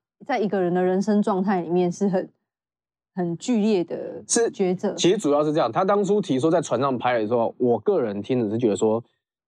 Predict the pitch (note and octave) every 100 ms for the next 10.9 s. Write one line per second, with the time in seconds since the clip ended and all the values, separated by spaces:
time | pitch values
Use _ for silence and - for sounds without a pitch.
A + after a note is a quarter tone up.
0 | _ _ A#2 D3 F3 D3 G2+ F2+ E2+ G2
1 | A#2 G2 G2+ G2+ G#2 G#2 C#3+ C3 C3 A2
2 | F#2 F2+ E2+ G2+ G2 A#2+ B2 D3 C3 B2
3 | B2 A2+ G2 - C3 B2+ F#2+ F2+ G2 G2
4 | G2 G#2+ A2 A#2 G#2 F2 G2 F#2 A#2 C3
5 | A#2+ A2 G#2+ A2 - B2+ C3 C#3 C#3+ D3
6 | A#2 F#2 F2 A2 G2 A2+ A2 G#2+ A2 F#2
7 | G2 F#2+ F#2 G#2 F2 - A2 A2+ - -
8 | G#2 - - _ _ _ _ _ - A#2
9 | C3 C3+ C3 - A2+ B2 A#2+ A#2+ G2+ G#2
10 | A2 F#2+ G#2 G2 F#2 D3 A2 A2 F#2